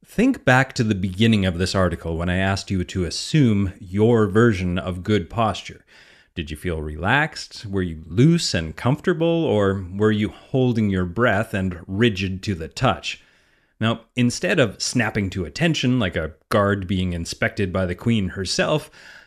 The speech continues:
I prefer to think of it like this. Imagine that you have a string coming out of the top of your head.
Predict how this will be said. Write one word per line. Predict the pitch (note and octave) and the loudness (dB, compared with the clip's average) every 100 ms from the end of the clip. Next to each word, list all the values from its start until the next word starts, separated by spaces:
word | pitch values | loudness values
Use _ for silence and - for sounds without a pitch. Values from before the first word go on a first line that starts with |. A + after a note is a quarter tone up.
| _ _ _ - | _ _ _ -4
I | G#3 | -4
prefer | A#3 A#3 D#3 G2 | 0 0 2 0
to | F2+ | 0
think | G2 G#2 | -2 0
of | |
it | A#2 | -2
like | B2 C#3+ - | -2 -6 -4
this. | F3+ - - - _ _ _ _ _ - | -4 -4 -8 -14 _ _ _ _ _ 0
Imagine | B2 A#2+ C3+ G3 F#3 A3 | 2 2 0 0 0 0
that | G#3+ - | 0 0
you | D3 | -2
have | A2+ A#2 A2+ | 0 0 0
a | G#2+ | -2
string | - - - A2+ F2+ E2+ | -4 -6 0 0 0 -4
coming | F2 G#2+ A#2+ C#3+ - | -6 -2 -2 -2 -2
out | G2 F#2 | -4 -4
of | - G2+ | -6 -6
the | A#2+ | -6
top | - F2+ F2 | -6 -8 -6
of | F#2 | -6
your | F#2+ F#2+ | -2 -4
head. | - A#2+ E2 C#2 | -2 -4 -4 -6